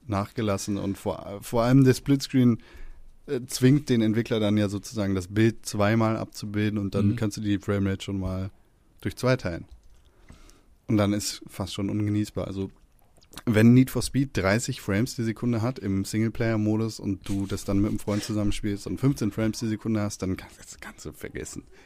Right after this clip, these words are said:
Speaker 1: Ich will aber noch mal ganz kurz zur Story versus Gameplay
Speaker 2: Mhm.
Speaker 1: Idee
Speaker 2: Stimmt,
Speaker 1: zurück.
Speaker 2: da waren wir ja vorhin.
Speaker 1: Demon's Souls ist ein Spiel, das dich krass gepackt hat.
Speaker 2: Ja.
Speaker 1: Demon's Souls bietet ja jetzt nicht wirklich die ausuferndste Story auf den ersten Blick. Da musst du dich schon
Speaker 2: Da ist
Speaker 1: sehr, sehr
Speaker 2: halt,
Speaker 1: krass reinlesen,
Speaker 2: da
Speaker 1: ne?
Speaker 2: ist jetzt halt, äh,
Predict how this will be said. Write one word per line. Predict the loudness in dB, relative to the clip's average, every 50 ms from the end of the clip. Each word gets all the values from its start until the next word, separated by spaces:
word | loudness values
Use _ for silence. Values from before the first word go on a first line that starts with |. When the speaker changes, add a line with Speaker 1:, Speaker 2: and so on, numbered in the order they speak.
| -8 -2
Speaker 1:
Ich | 2 6 10
will | 10 12
aber | 12 12
noch | 10 8
mal | 8
ganz | 8 6 4 2
kurz | 2 2 2 2 0 -6 -10
zur | -4 2 6 8 10 10 10 10 10 8 6 4 0 0
Story | 2 4 4 6 8 8 8 8
versus | 6 4 4 2 0 2
Gameplay | 2 2 2 2 2 0 0 2 0 -2 -4 _ -4
Speaker 2:
Mhm. | 0 0 2 2 0 -2 -6 -12 -12 -12 -4 2 2
Speaker 1:
Idee | 4 6 6
Speaker 2:
Stimmt, | 6 6 6
Speaker 1:
zurück. |
Speaker 2:
da | 6 6
waren | 6 6 4 4
wir | 2
ja | 2 2
vorhin. | 0 0 0 0 -2 -4 -4 -4
Speaker 1:
Demon's | 0 4 8 10 10 10 10 10 8 6
Souls | 6 8 8 8 6 4 0 -8 -8 -10 _ _ _ _ -20 _ _ _ _ _ _ _ _ _ -20 _ _
ist | 2 4 4 4 6 6
ein | 6 8
Spiel, | 8 6 6 6
das | 6 6 4 4
dich | 0 0 0 -2
krass | -2 0 0 0 0
gepackt | -2 -4 0 0 0 0 -2 -4
hat. | -6 -8 -8 -10 -20 -20 -20 -20 _ _ -6
Speaker 2:
Ja. | -4 -4 -4 -6 -10 -18 -20 -20 -20 -20 -20 -20 -18 -14 -10 -8
Speaker 1:
Demon's | -2 2 4 6 6 6 4 4
Souls | 2 0 0 0 0
bietet | -2 0 0 -2 -2 -2
ja | -2 -2 -2
jetzt | -2 -4 -6 -8
nicht | -8 -8 -8 -8
wirklich | -6 0 2 4 2 2 2 -4 -8 -8 -8
die | -10 -10 -8 -4
ausuferndste | -4 -4 -2 -4 -4 -8 -6 -4 -4 -4 -4 -6 -6 -8 -8
Story | -8 -8 -4 0 2 2 4 4 2
auf | 0 -2 -6
den | -6 -6 -6
ersten | -4 -6 -6 -8 -8 -8 -6 -6
Blick. | -6 -6 -8 -8 -8
Da | -6 -4 -4
musst | -4 -4 -4 -4 -4
du | -4
dich | -4 0 4
schon | 4 4
Speaker 2:
Da | 4 4
ist | 4
Speaker 1:
sehr, | 6 6 8 8
sehr | 8 6
Speaker 2:
halt, | 6 4
Speaker 1:
krass | 4 2 2 2 2 2 4
reinlesen, | 4 6 6 6 6 4 4 2 4 6
Speaker 2:
da | 6 6
Speaker 1:
ne? | 6 4
Speaker 2:
ist | 4 2
jetzt | 0 0 0 2
halt, | 2 2 2 0 -2 -4 -2
äh, | 0 2 4 2 2